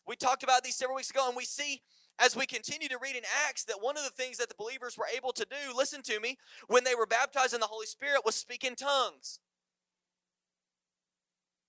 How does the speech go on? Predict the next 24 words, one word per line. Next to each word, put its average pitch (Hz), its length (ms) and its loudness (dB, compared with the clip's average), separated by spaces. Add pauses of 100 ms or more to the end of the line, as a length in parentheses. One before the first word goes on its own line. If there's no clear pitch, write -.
Can 262 160 0
we 294 120 4
talk 294 260 10
about 277 240 10
the - 80 6
Bible 247 500 10
at - 120 2
church? 233 340 4 (1900)
<laughs> 240 80 -6 (2500)
What, 240 180 4 (100)
when 277 200 4
you 320 280 6
read, 320 340 0
it's 277 140 -2
like, 254 240 0 (4000)
well, 117 100 -18
they 143 100 -8
were 180 120 -10
filled 160 220 -6
with 170 80 -14
the - 40 -10
Holy 156 180 -6
Spirit 208 400 -6
and 117 200 -20